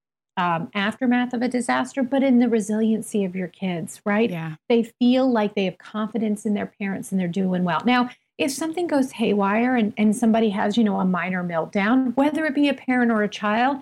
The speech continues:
Speaker 2: Mm-hmm.
Speaker 1: it happens, right? We're all human and that's okay. And that's not gonna hurt anybody in the end. So
Speaker 2: Right.
Speaker 1: allowing some space for unpredictability, they are disasters and by nature, not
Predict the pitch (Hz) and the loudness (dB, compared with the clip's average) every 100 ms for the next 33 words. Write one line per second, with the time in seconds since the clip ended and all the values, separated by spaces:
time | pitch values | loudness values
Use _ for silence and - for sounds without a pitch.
0 | - 208 233 294 302 320 349 220 147 160 | -8 -6 -4 -2 -2 -2 -2 -2 -4 -6
1 | - 220 269 262 277 311 294 302 320 330 | -2 0 0 0 0 0 -2 -4 -4 0
2 | 202 151 208 254 254 277 269 - 285 285 | 0 2 2 2 2 -2 -4 -4 -2 0
3 | 165 196 - - - - 262 294 294 311 | 0 -2 -8 -20 -16 0 2 2 -2 -6
4 | 302 262 254 262 240 220 214 190 190 190 | 0 0 0 0 2 2 2 0 2 0
5 | 180 180 170 190 262 302 285 269 254 254 | 0 0 -2 2 0 0 0 2 2 2
6 | 277 330 339 - 302 285 262 254 254 240 | 2 0 -4 -6 -8 -4 -2 -2 -2 -4
7 | 220 220 226 226 214 214 208 208 220 254 | 0 -2 0 -2 0 -2 0 0 2 0
8 | 214 196 208 240 214 226 220 202 220 - | 2 2 2 0 0 0 0 -2 -4 -4
9 | 262 254 220 196 190 196 190 196 247 240 | -4 -2 -2 0 0 2 0 0 0 2
10 | 214 208 220 | 2 0 -2